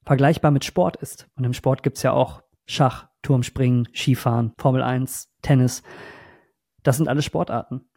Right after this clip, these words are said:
Und so ähnlich kann man auch auf das Thema Meditation blicken, denn es gibt so viele unterschiedliche Arten zu meditieren und so viele Strömungen, dass die alle gar nicht miteinander vergleichbar sind.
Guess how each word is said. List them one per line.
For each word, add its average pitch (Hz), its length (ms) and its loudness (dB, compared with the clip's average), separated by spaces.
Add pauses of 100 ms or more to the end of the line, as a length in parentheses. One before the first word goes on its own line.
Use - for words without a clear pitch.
(100)
Und 135 140 0
so 147 100 -2
ähnlich 165 380 4
kann 160 140 0
man 151 100 -2
auch - 140 -2
auf 143 160 -2
das 135 220 -2
Thema 139 260 4
Meditation 131 560 4
blicken, 143 420 -2
denn 135 160 4
es 127 240 -2
gibt - 260 -4
so 143 180 4
viele 175 200 0
unterschiedliche 185 800 0
Arten 156 240 0
zu - 120 -2
meditieren 139 520 2
und 127 80 -2
so 123 80 -6
viele 123 180 -4
Strömungen, 135 720 0
dass 135 160 2
die 151 160 4
alle 139 180 4
gar 135 160 6
nicht 143 160 2
miteinander 123 380 4
vergleichbar 113 520 0
sind. - 320 -10